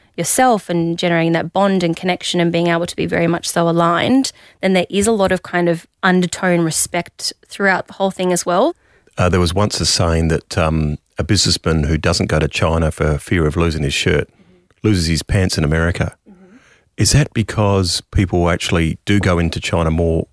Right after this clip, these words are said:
Speaker 2: more carefully with I P, with contracts, or they might go into the U S or the U K a little bit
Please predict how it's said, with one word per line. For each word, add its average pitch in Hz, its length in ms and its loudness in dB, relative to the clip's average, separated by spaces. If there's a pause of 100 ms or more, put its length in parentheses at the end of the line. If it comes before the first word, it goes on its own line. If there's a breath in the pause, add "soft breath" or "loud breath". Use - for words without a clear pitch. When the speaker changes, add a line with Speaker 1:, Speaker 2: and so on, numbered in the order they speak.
Speaker 2:
more 85 160 0
carefully 87 580 0 (480 soft breath)
with 95 120 2
I 73 160 2
P, 80 240 -2
with 85 200 -2
contracts, - 580 -2 (280 loud breath)
or 92 120 0
they 90 100 2
might 90 200 -2
go 82 120 0
into 76 140 0
the 76 100 0
U 82 160 2
S 82 240 0
or 85 80 2
the 76 100 0
U 78 180 0
K 80 260 -2
a 80 80 -2
little 78 160 -4
bit 76 180 -4